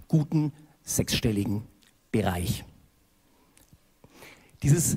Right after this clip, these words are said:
Fläschchen, was die da zerbrochen hat, die Frau, ein Alabasterfläschchen, das ist so ein Kalkgemisch, das ist auch, ähm,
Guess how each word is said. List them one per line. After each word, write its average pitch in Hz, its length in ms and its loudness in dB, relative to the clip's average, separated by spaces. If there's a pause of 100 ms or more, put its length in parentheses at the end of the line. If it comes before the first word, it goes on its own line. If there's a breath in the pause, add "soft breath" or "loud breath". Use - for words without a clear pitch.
Fläschchen, 196 800 2
was 196 160 2
die 202 100 -2
da 175 120 2
zerbrochen 151 640 2
hat, - 340 -4
die 175 80 -2
Frau, 165 340 0
ein 135 140 2
Alabasterfläschchen, 185 1400 0
das 143 160 -2
ist - 180 -4
so - 60 -4
ein 87 160 -6 (720 loud breath)
Kalkgemisch, 175 880 -2 (1300 loud breath)
das 156 180 2
ist - 220 0
auch, 165 260 2 (1400)
ähm, 147 220 2